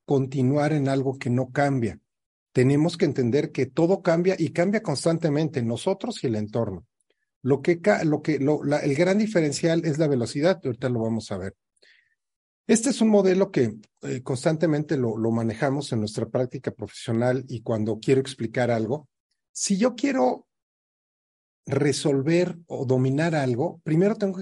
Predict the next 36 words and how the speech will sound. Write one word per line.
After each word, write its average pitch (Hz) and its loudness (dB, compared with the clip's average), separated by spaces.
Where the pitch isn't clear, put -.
que 135 -12
conocer. 127 -2
¿Conocer 165 0
qué? 208 2
La 196 2
información 147 -2
real, 160 2
los 120 0
datos, 147 0
las 107 -2
fuentes, 139 0
la 107 -4
historia, 107 -2
conocer 123 -4
el 156 0
qué 143 -4
pasó, 113 -4
para 160 4
después 170 2
entender 196 0
relaciones 208 2
causa 175 0
y 143 2
efecto, 147 -2
por 123 2
qué, 160 -2
para 123 -2
qué, 151 -2
y 113 -6
entonces 120 -4
ahora 175 0
sí 254 -2
puedo 160 -2
resolver 131 -2
o 120 0
dominar. 120 0